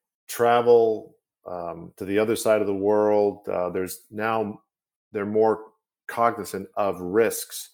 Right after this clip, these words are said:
of traveling, uh, uh, than, than before. So do you think that it might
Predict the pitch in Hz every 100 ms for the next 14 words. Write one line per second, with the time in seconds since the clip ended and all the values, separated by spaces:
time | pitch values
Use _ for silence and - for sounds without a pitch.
0 | _ _ 104 87 - 107 104 95 90 85
1 | 90 _ _ _ _ 92 90 90 90 -
2 | - - - - - 95 95 95 98 101
3 | 95 90 98 - 131 90 - - 117 120
4 | 123 131 185 196 156 131 - 110 92 104
5 | 123 -